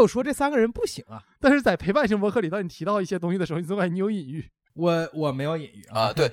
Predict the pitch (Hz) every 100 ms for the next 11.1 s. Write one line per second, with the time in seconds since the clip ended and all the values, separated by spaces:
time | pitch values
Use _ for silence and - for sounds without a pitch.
0 | 143 - 240 254 247 277 233 120 - _
1 | 233 254 262 220 - 160 131 - 110 113
2 | 247 233 123 104 - 117 104 - 92 131
3 | - 240 165 - - _ - 180 208 123
4 | 120 _ 240 156 113 113 147 247 240 233
5 | 214 135 104 78 - 294 240 254 180 165
6 | 160 156 170 - - 131 123 101 120 139
7 | 143 139 139 - - _ _ - 190 185
8 | 120 123 123 139 226 208 151 120 107 -
9 | - - - 110 226 135 139 143 175 143
10 | 107 123 151 131 _ _ _ _ - -
11 | -